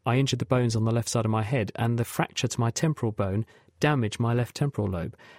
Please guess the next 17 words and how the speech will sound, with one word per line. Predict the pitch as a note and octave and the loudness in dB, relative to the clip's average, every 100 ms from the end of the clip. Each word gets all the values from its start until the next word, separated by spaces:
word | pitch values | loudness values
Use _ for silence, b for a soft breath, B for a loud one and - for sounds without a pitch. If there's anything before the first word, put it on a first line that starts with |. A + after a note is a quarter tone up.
| B | B
And | B2 | -2
so | B2 | 0
his | B2 F3 | 0 0
perception | - C#3 - - - | 0 -2 -2 -2 -2
of | A#2 | -2
the | A#2+ | 0
world | B2 C3+ A2 | 2 2 2
is | G#2+ | 0
much | C3+ C3+ | 0 -2
more | C3+ | -4
piecemeal. | B2 E3 D3 - G2 C#2+ G#2 b b b - | -2 -2 -2 -2 -2 -4 -8 b b b -4
He | C#3 | 0
doesn't | D3 C#3+ - | 2 2 0
see | D3 C#3 | 0 0
things | A#2 A2 - | -2 -2 -2
constrained | A#2+ - C3 B2 A#2 | -4 -2 -2 0 0
by | A#2 A2+ | -2 -4